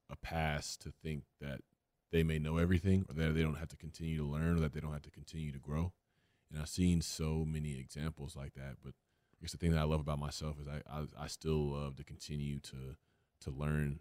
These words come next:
and to continue to be impacted and taught. Um, like, I'm taking piano lessons. I'm, like, maybe almost three months into it, loving it. Um, you know, still trying to meet with my, my, my sponsor every week, reading new books,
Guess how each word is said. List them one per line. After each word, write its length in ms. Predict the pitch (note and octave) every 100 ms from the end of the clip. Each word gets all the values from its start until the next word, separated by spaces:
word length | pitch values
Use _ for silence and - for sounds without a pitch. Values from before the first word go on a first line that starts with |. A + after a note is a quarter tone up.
| -
and 120 | D2+
to 60 | C#2
continue 420 | D2 - C#2+ C#2
to 80 | C2+
be 320 | D2 D2 C#2+
impacted 540 | D2+ D2+ D2+ D2 C#2+
and 160 | C2 C2
taught. 320 | - D2+ F2 _ _ _ _ D2
Um, 380 | C#2 C2+ C2+ - _ _ _ _ _ _ _ - -
like, 120 | D2
I'm 100 | D#2
taking 240 | E2 D#2+
piano 280 | D#2 F2+ F2+
lessons. 340 | D#2+ D2+ E2+ D#2+
I'm, 140 | D2
like, 180 | D2 C#2+ _ _ _ _ -
maybe 260 | E2+ D#2+
almost 220 | E2 D#2+ -
three 180 | E2+
months 280 | E2+ E2+ E2
into 380 | F#2 F2 - D2
it, 100 | C2 _ _ _ _ _ _
loving 300 | D#2 E2 D#2+
it. 140 | C#2+ - _ _ _ _ C#2+
Um, 400 | C#2+ C#2+ C#2+ D2 _ _ _ _ -
you 100 | D#2
know, 200 | C#2+ - _ _
still 220 | - E2
trying 180 | E2 E2
to 40 |
meet 120 | E2+ E2+
with 100 | E2
my, 240 | E2 E2 - _ D#2
my, 220 | D#2+ D#2 -
my 140 | F2 E2+
sponsor 360 | - F#2 E2
every 160 | D#2+ E2+
week, 240 | F2+ F2 C#2
reading 340 | E2 E2+ E2+
new 140 | F2 E2
books, 540 | F2+ D#2+ - - -